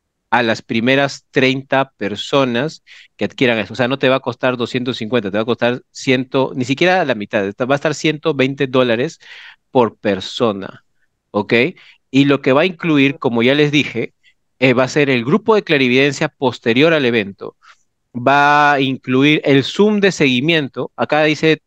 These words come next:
quince, bueno, quince de octubre no es, es quince de noviembre, el quince de noviembre, el Zoom de seguimiento, y va a haber una entrada,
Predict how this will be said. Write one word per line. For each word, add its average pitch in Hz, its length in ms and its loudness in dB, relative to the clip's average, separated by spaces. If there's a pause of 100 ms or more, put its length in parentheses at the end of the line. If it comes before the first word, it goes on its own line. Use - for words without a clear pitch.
quince, 156 600 2
bueno, 120 240 -2 (120)
quince 147 180 -2
de 151 40 2
octubre 147 300 0
no 127 80 -2
es, 95 100 -8
es 120 160 0
quince 156 300 0
de 151 120 4
noviembre, 117 360 -2
el 123 80 0
quince 165 260 0
de 147 160 4
noviembre, 175 580 0 (480)
el 117 200 2
Zoom 147 260 -4
de 147 80 2
seguimiento, 151 720 0 (300)
y 127 140 2
va 139 200 4
a 147 40 4
haber 147 340 2
una 156 320 0
entrada, 123 800 -2